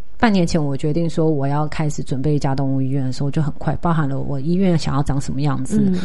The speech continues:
Speaker 1: 我 logo 想要长什么样子，我医院要有什么样的配置，然后我想要通过什么样的认证，然后我这些全部都想过了。然后甚至我需要多少钱，我想要几个医生、几个兽医师、几个，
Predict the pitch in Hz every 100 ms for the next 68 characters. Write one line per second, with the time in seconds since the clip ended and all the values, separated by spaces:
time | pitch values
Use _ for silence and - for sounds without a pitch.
0 | - - 165 170 185 180 143 - 139 135
1 | 131 139 143 139 135 - 156 - - -
2 | 180 170 190 220 208 202 165 160 139 147
3 | 147 127 - 143 127 - 147 127 - -
4 | 160 196 170 160 147 160 165 - - 180
5 | 190 170 - 143 156 143 151 151 135 -
6 | 160 131 - - - - 170 180 170 165
7 | 165 185 180 170 151 151 151 - 135 175
8 | 151 170 220 - - - - - 180 196
9 | 190 185 156 175 165 160 156 135 - -
10 | - 170 170 165 170 170 156 156 156 165
11 | - 160 165 156 156 - 165 156 160 147
12 | 165 156 156 147 156 151 151